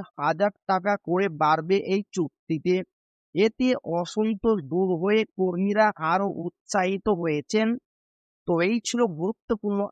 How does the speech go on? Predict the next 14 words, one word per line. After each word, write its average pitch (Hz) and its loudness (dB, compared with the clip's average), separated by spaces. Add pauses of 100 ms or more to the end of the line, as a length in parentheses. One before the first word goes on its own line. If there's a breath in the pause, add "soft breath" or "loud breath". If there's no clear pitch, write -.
(200)
আপডেট, 160 -4
যা 147 2
আপনাদের 175 -2
মাঝে 190 0
শেয়ার 151 -2
করলাম। 208 2
তো 185 -4
ভিডিওটি 185 -2
ভালো 160 -2
লাগলে 180 0
অবশ্যই 170 -2
আপনার 185 0
বন্ধুদের 160 -2
শেয়ার 156 -2